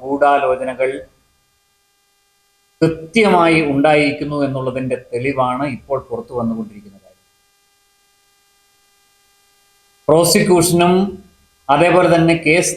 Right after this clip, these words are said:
നട-, അന്വേഷണ ഉദ്യോഗസ്ഥനും അടക്കമുള്ള ആളുകൾക്ക് ഗുരുതരമായിട്ടുള്ള വീഴ്ചകൾ ഉണ്ടായിരിക്കുന്നു എന്നുള്ളത് വസ്തുതാപരമായി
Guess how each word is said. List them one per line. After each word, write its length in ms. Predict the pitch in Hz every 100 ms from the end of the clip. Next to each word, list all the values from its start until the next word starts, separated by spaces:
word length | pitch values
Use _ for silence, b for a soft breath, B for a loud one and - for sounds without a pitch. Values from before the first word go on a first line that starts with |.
| 160
നട-, 220 | 156 - 147
അന്വേഷണ 420 | 156 165 - 165 143
ഉദ്യോഗസ്ഥനും 680 | 139 160 160 160 - 160 160 156 -
അടക്കമുള്ള 560 | 135 147 - 170 147 143 135
ആളുകൾക്ക് 480 | 127 123 127 - 143 214 - _ _ _ _ _ _ _ 403 403 403 _ _ _ _ _ _ _ _ 127 139
ഗുരുതരമായിട്ടുള്ള 1080 | 175 220 220 220 214 190 185 175 170 165 170
വീഴ്ചകൾ 540 | 143 151 151 - 170 156 143
ഉണ്ടായിരിക്കുന്നു 580 | 139 139 139 - 139 139
എന്നുള്ളത് 440 | 131 127 127 139 170 - - _ _ _
വസ്തുതാപരമായി 1080 | 135 - - 196 196 196 180 160 151 147 147